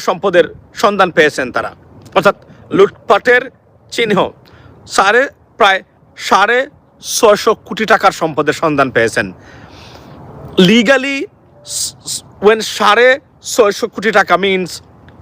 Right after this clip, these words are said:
পাঁচ হাজার কোটি টাকা minimum। Why? Because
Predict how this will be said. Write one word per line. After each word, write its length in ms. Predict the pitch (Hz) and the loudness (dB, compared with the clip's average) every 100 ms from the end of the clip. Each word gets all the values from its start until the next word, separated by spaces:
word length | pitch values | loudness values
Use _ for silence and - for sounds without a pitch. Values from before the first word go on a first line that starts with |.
| - - - - - - | -20 -20 -20 -20 -20 -2
পাঁচ 140 | 233 220 | 0 2
হাজার 180 | 220 190 - | 0 0 -2
কোটি 140 | 165 147 | -6 -4
টাকা 140 | 131 151 | -2 0
minimum। 300 | 160 160 123 101 143 | 2 2 0 -2 2
Why? 240 | 185 135 90 - _ - - | 2 2 -6 -20 _ -12 -6
Because 260 | 175 160 | 0 0